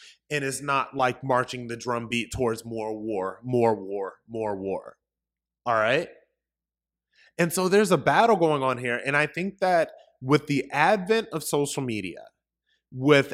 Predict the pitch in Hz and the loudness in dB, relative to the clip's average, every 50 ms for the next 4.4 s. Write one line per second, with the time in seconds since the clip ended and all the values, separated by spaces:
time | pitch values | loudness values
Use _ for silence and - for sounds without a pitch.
0 | - - - 160 180 202 190 180 185 214 226 226 220 202 160 180 156 160 165 160 | -12 -4 0 2 2 2 2 2 2 2 4 4 2 2 2 2 4 4 4 4
1 | 147 143 143 127 123 135 135 135 135 131 127 117 110 117 117 113 107 90 - - | 2 0 -2 0 2 2 4 4 2 0 -2 -4 -2 -2 0 0 0 -2 -4 -10
2 | - - - - - - - - - _ _ _ _ _ _ _ _ _ _ _ | -14 -14 -12 -10 -10 -12 -14 -16 -20 _ _ _ _ _ _ _ _ _ _ _
3 | _ - 147 160 175 170 - 180 180 175 165 - - 156 147 117 104 123 117 107 | _ 4 6 6 6 4 2 0 0 0 0 0 0 0 0 0 -4 -14 -10 0
4 | 147 165 180 202 202 196 - - | 2 4 4 4 4 2 0 -4